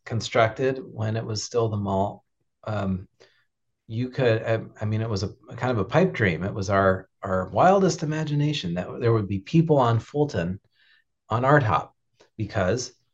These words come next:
all those galleries and all the activity was happening around the mall, the Fulton Mall, but not on. And it was, there weren't people. And now there's, like, truly ten thousand people, I would say. Um,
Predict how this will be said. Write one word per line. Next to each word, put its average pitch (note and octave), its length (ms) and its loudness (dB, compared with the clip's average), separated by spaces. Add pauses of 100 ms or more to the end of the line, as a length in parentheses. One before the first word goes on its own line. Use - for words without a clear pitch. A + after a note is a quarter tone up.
all G#2 180 -2
those B2 200 -2
galleries A2 600 2
and F#2+ 80 -2
all G2 100 -2
the G#2 140 -2
activity G#2 500 -2
was F#2 140 -6
happening F#2+ 520 0
around A2+ 640 4
the F#2 120 2
mall, D#2+ 520 -4
the - 80 -20
Fulton F#2+ 240 -6
Mall, E2 260 -10
but G2+ 120 -8
not B2 300 -2 (240)
on. E2 400 0
And G2 200 -6
it F#2+ 100 -4
was, - 400 -10
there G2 140 -4
weren't C3 320 -4
people. - 400 -14 (300)
And G#2+ 120 -2
now D3 200 4
there's, A2 300 4 (260)
like, F2 340 -8
truly F#2 360 -2 (100)
ten C3 200 -2
thousand A2 420 -2
people, F2 340 -8
I E2+ 120 -6
would E2+ 160 -12
say. - 240 -8 (760)
Um, E2+ 500 -2